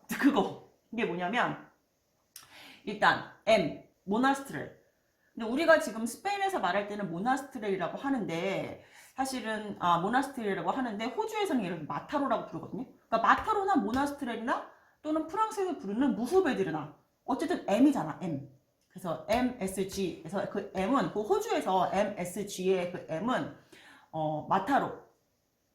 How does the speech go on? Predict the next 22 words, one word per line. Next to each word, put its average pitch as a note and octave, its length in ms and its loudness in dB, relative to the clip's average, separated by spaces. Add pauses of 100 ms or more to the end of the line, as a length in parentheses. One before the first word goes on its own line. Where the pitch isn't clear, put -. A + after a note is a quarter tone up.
(280)
즉 B3+ 240 -8
우리가 F#3+ 300 0
마시는 F3 360 -4
모나스트렐, F#3+ 760 -6
무후베드의 F#3 600 -2
다-, - 320 -6
무후베드르의 F#3 760 -4
다른 D3+ 360 -6
이름이 E3 220 -6
마타로, G3 600 -2 (140)
그다음에 F#3 240 -2
S는 F#3+ 340 -4
시라, - 440 -2 (300)
호주니까 D#4+ 260 -4
시라즈지, G3 540 0
시라즈, F#3+ 420 -6 (460)
호주는 G3 220 -8
시라즈, C4 540 -2 (340)
그리고 A3 440 -4
하나가 C#4 640 2 (300)
바로 G3 380 -10 (640)
그르나슈, F3 500 -6